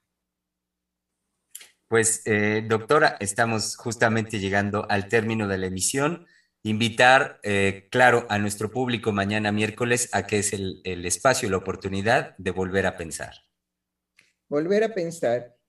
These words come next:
Speaker 2: Y no se nos olvide que estamos festejando el Congreso Parteaguas que hubo, afortunadamente, ahora en abril, y que podemos decir, el psicoanálisis está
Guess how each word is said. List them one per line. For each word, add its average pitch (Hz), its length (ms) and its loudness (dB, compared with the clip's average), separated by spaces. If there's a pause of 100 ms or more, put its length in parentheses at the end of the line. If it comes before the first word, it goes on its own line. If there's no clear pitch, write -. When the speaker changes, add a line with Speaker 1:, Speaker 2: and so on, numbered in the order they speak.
Speaker 2:
Y 277 240 2
no 269 180 4
se 269 180 0
nos 247 220 -2
olvide 208 800 2
que 170 200 0
estamos 196 500 -4
festejando 170 880 -6 (460)
el 277 500 6 (480)
Congreso 220 880 6
Parteaguas 185 1080 0
que 156 240 -4
hubo, 175 480 0
afortunadamente, 175 1300 -4
ahora 151 520 -2
en 190 200 -2
abril, 233 640 -2 (300)
y 214 180 -2
que 240 240 8
podemos 208 580 2
decir, 214 640 -4 (240)
el 170 140 2
psicoanálisis 185 1300 -2
está 175 960 -2